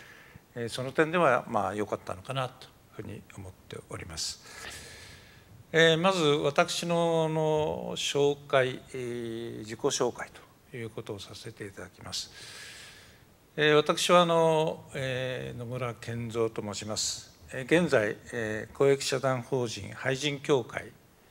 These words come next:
まあ、これは、あの、日本で一番、えー、俳句の世界では一番大きい組織なんですけど、えー、そこの理事長を、お、務めております。えー、どういうわけか、今、週三回、え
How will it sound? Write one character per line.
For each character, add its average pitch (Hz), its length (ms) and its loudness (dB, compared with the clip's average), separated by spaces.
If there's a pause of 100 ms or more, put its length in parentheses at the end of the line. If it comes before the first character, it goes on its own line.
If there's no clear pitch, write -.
(640)
ま 127 140 -6
あ、 - 20 -10
こ - 140 -4
れ 139 60 6
は、 135 60 4
あ - 40 -2
の、 135 160 -4
日 139 80 -2
本 147 200 0
で 110 120 0
一 104 180 -2
番、 123 320 -4 (720)
え 123 320 -6
ー、 - 20 -14
俳 143 240 0
句 143 160 4
の 139 240 -2
世 143 140 0
界 131 180 4
で 135 80 4
は 151 100 6
一 117 200 0
番 120 260 -2
大 120 60 -8
き 117 300 -8
い 101 40 -10
組 101 180 -6
織 - 200 -8
な 95 80 -16
ん 98 80 -16
で - 80 -16
す - 120 -10
け 127 80 -4
ど、 135 220 -2 (640)
え 117 80 -4
ー、 110 40 -4
そ 117 140 -4
こ 135 140 0
の 123 140 -2
理 123 180 -4
事 151 160 -4 (100)
長 117 160 0
を、 110 400 -4 (240)
お、 107 240 -8
務 - 280 -10
め 90 60 -12
て 90 100 -16
お 92 40 -14
り 104 80 -20
ま 92 120 -16
す。 - 200 -8 (840)
え 143 460 2
ー、 - 20 -14
ど 151 100 4
う 147 40 6
い 131 60 4
う - 20 2
わ 117 80 -2
け - 60 -20
か、 107 100 -4
今、 101 220 -6
週 147 500 2 (240)
三 147 320 -4
回、 107 380 2 (120)
え 110 800 -8